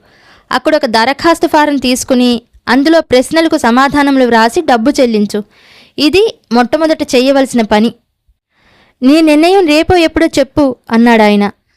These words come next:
"సరేనండి, అలాగే, చాలా సంతోషం. మిమ్మల్ని శ్రమ పెట్టాను. చీటికి మాటికి ఇలాగే వచ్చి మిమ్మల్ని శ్రమ పెడుతూ ఉంటాను" అని హామీ కూడా ఇస్తున్నాను. "సెలవు" అని మా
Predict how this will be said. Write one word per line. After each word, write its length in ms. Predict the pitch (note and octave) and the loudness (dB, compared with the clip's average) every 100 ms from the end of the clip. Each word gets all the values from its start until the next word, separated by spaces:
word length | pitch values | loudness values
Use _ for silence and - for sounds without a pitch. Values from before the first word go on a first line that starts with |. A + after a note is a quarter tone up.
| _ _ - | _ _ -6
"సరేనండి, 840 | B3+ C4 D#4+ E4 D4 C#4 C4+ - - | -2 2 2 0 0 0 0 -4 -6
అలాగే, 380 | A3+ B3 C#4+ C#4 - _ - B3+ | 0 2 2 0 -4 _ -6 -2
చాలా 240 | C4+ D#4+ | 2 0
సంతోషం. 680 | D4+ B3+ B3+ D4+ C#4 A3+ A3+ _ _ - - | 0 -2 0 -2 0 -4 -6 _ _ -20 -4
మిమ్మల్ని 360 | C4+ C#4+ D4 C4+ | 2 2 2 0
శ్రమ 260 | B3 B3 | 0 0
పెట్టాను. 500 | C#4+ D4+ - A#3+ G#3 - _ - | 0 -2 0 -2 -2 -6 _ -6
చీటికి 280 | D4 D4+ E4+ | -4 -2 -2
మాటికి 400 | D#4 D4 C#4+ F4 | 0 0 -2 -2
ఇలాగే 440 | D#4 C4+ C#4+ D#4+ D#4 | -2 0 0 2 0
వచ్చి 240 | C#4+ D#4 | 0 -2
మిమ్మల్ని 320 | D4 C4 C4 | -2 0 0
శ్రమ 260 | B3 B3 C#4 | 0 -2 0
పెడుతూ 340 | D4+ C#4 F4 | -2 0 0
ఉంటాను" 460 | E4+ C4 B3 A3 G#3 _ A#3 | 0 0 -2 -2 -4 _ -2
అని 280 | A#3+ D4+ E4+ - | 0 0 -4 -2
హామీ 320 | A3+ C4 E4 | 0 2 0
కూడా 220 | D#4+ D#4+ | 0 0
ఇస్తున్నాను. 600 | D#4 - D4 C#4 A3 A3+ - _ - _ - | 0 -4 -2 0 -2 -4 -10 _ -20 _ -4
"సెలవు" 420 | A#3 A#3 C#4 - _ _ _ A3 | -2 0 0 -2 _ _ _ -2
అని 220 | A3+ _ _ _ - | -2 _ _ _ -2
మా 80 | A3+ | 2